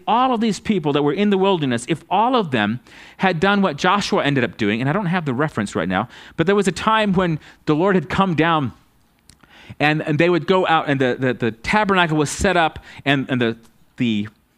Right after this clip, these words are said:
the cloud, the pillar, was over the tabernacle, and Moses and the priests and the other, the, some of the leaders would go before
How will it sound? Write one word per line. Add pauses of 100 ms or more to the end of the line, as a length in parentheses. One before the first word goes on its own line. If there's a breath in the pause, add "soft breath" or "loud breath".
the
cloud,
the
pillar, (220 loud breath)
was
over
the
tabernacle, (200 loud breath)
and
Moses (160 loud breath)
and
the
priests
and
the
other,
the,
some
of
the
leaders
would
go
before